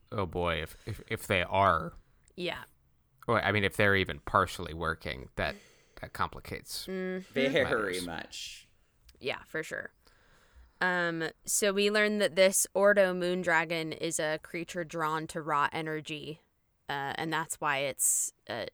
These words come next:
Speaker 2: you know, stolen the only working capacitor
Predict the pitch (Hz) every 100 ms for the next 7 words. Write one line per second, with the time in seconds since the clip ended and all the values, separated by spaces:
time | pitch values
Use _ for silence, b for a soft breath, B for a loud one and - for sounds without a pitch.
0 | _ _ _ - 147 131 143 - - 180
1 | 147 147 143 147 - 147 143 143 151 _
2 | - 160 156 151 123 139 160 _ _ _
3 | _ _ - - - 143 - - 135 156